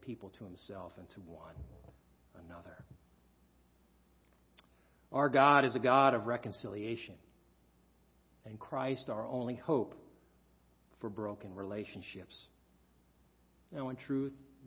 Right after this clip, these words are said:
this side of glory, you might not see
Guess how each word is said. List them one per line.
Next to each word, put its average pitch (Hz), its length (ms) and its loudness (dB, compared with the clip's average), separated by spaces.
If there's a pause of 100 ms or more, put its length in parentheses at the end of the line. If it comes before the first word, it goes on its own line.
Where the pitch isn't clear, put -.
this 131 200 -6
side 127 240 -6
of 110 120 -10
glory, 117 380 -4
you 117 220 -6
might 135 400 -6
not 151 340 -8 (120)
see 104 260 -8